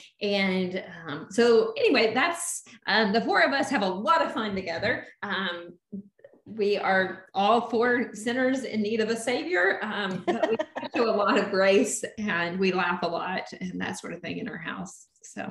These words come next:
Speaker 2: So good. I remember that, turning fifteen and learning how to drive.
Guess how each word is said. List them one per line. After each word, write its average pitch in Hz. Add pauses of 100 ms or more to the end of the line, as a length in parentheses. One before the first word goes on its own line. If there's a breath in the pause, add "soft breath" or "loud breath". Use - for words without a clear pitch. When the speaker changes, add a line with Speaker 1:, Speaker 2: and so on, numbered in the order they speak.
(120)
Speaker 2:
So 208
good. 175
I 214
remember 254
that, 190
turning 277
fifteen 240
and 208
learning 208
how 247
to 196
drive. 190